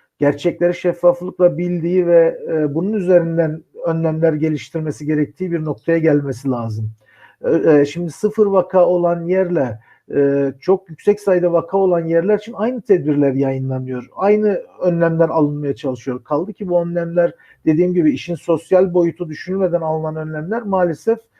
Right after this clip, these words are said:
bir sonuca varmıyor. E, İstanbul özelinde de, e, Sayın Bakan'ın kabul ettiği, e, gibi artık çok çok, e, yüksek rakamlar var İstanbul'da.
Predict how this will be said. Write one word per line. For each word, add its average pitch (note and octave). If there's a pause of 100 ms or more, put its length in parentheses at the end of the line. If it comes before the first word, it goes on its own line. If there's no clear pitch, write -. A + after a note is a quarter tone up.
(280)
bir E3
sonuca F3+
varmıyor. C#3+ (400)
E, C3+
İstanbul A3
özelinde F#3+
de, F3
e, D3+
Sayın F3+
Bakan'ın F3+
kabul F3
ettiği, E3+
e, D3+ (260)
gibi D#3+
artık D#3+
çok F#3+
çok, D#3+ (140)
e, -
yüksek D3+
rakamlar E3
var D3+
İstanbul'da. C3